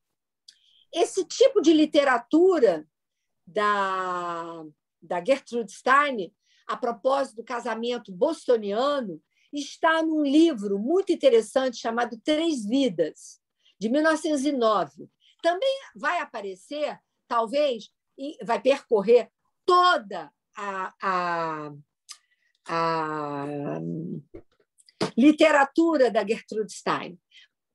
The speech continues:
Mas nesse livro, o que mais me chama atenção, nesse autobiografia de Alice Toklas, o que mais me chama a, a,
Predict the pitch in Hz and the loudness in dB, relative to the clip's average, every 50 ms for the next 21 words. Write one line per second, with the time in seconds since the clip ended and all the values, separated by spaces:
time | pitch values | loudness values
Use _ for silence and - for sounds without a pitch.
0 | _ - 214 240 302 320 330 294 285 339 349 403 453 539 554 480 - - 415 359 | _ -4 0 2 4 4 4 4 4 4 4 4 4 4 4 2 0 2 2 2
1 | 311 269 254 247 240 202 202 262 262 269 262 - _ _ _ _ - 311 - - | 2 2 2 2 2 2 0 -4 -8 -8 -8 -12 _ _ _ _ -4 -4 0 2
2 | - 440 392 359 349 370 427 523 539 494 - 415 381 330 - - - 294 269 247 | 2 2 2 2 2 4 4 4 2 2 0 -2 -4 -4 -4 -4 -4 -4 -2 -2
3 | 240 240 - 196 190 196 - - 269 262 247 214 175 160 - - - - _ - | -2 0 2 2 2 2 0 0 0 2 2 2 0 -2 -8 -16 -20 -18 _ 0
4 | 214 226 220 220 - 247 269 277 285 285 233 233 277 262 233 254 254 247 247 247 | 0 0 2 2 2 2 2 2 2 -2 0 2 2 4 4 2 -2 -2 -4 -8
5 | - - 247 240 226 196 160 208 226 208 214 226 247 269 262 - - - - - | -10 -8 -4 -4 -4 -4 -4 -4 -4 -4 -4 -6 -8 -8 -10 -10 -14 -20 -20 -4
6 | _ - 240 262 285 277 - - 196 165 151 143 - - _ _ _ _ _ - | _ 4 6 6 6 4 0 -4 -4 -4 -4 -6 -10 -16 _ _ _ _ _ -6
7 | 302 262 - 349 330 320 330 370 440 508 466 392 370 349 311 302 - 302 269 247 | -4 0 2 2 4 4 4 4 4 4 2 2 0 -2 -4 -4 -4 -4 -2 -2
8 | 233 226 - - _ - 196 202 - _ _ 185 165 160 156 151 - | -4 -4 -6 -10 _ -10 -10 -10 -10 _ _ -8 -8 -6 -6 -8 -12